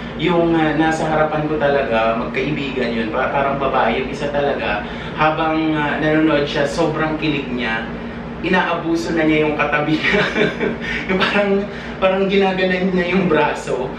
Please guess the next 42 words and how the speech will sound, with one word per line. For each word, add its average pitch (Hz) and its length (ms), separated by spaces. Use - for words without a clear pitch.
tas 180 240
may 185 160
paghampas 175 560
pang 160 240
ganyan. 151 480
<laughs> - 400
So, 196 80
yung 202 240
katabi 190 320
naman 185 240
niya, 165 240
hindi 165 80
makalaban 160 640
kasi 165 240
nakakonsentrate 156 880
sa - 80
panonood. 135 560
So, 156 240
itong 185 240
mga 165 320
klaseng 156 400
ganito, 151 320
parang 135 320
si 147 240
Chappie, 131 400
na - 80
kapag 139 320
kinikilig, 139 560
yung 135 240
dapat 135 400
yung 123 80
iwasan 127 480
kapag 123 240
nandyan 131 320
na 131 160
yung 139 160
Mayward, 131 560
tas 131 160
alam 139 320
nyo, 135 240
kakilala 127 480
nyo, 127 160